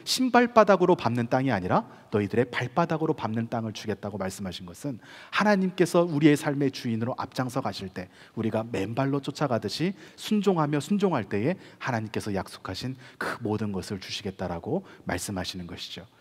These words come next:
이것을 기억하게 하기 위해서 하나님은 이스라엘 백성들에게 유월절을 지키라라고 말씀하셨던 것입니다. 하나님을 우리의 삶의 주인으로 인정해드리며 삶의 모든 문제들을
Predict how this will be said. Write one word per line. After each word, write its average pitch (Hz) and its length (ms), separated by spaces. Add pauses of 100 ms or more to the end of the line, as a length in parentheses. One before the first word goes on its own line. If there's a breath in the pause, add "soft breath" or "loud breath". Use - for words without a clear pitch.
(380 loud breath)
이것을 143 360
기억하게 147 540
하기 123 240
위해서 107 320
하나님은 104 480
이스라엘 101 320
백성들에게 95 760 (380 soft breath)
유월절을 117 720 (260 loud breath)
지키라라고 98 960 (200 loud breath)
말씀하셨던 87 680
것입니다. 82 540 (1080 soft breath)
하나님을 113 380
우리의 107 260
삶의 123 420
주인으로 117 440
인정해드리며 104 920
삶의 98 360
모든 - 420
문제들을 117 580